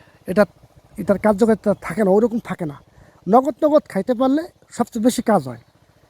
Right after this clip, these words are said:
আর এই নগদ নগদ খাইতে আপনারা পারবেন না বলেই যারা কাছে আছে তাদের বিষয়টা ভিন্ন।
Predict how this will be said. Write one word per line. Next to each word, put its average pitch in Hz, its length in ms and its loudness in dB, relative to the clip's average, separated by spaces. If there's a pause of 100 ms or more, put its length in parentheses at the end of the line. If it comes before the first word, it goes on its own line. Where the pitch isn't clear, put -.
(400)
আর 220 300 4 (220)
এই 226 140 -4
নগদ 262 300 -2 (120)
নগদ 294 200 0 (520)
খাইতে 294 400 4
আপনারা 269 300 4
পারবেন 254 340 2
না 277 100 4
বলেই 262 300 2
যারা 247 180 0
কাছে 247 320 -2
আছে 247 280 -2
তাদের 226 460 0
বিষয়টা 220 440 -2
ভিন্ন। 214 400 2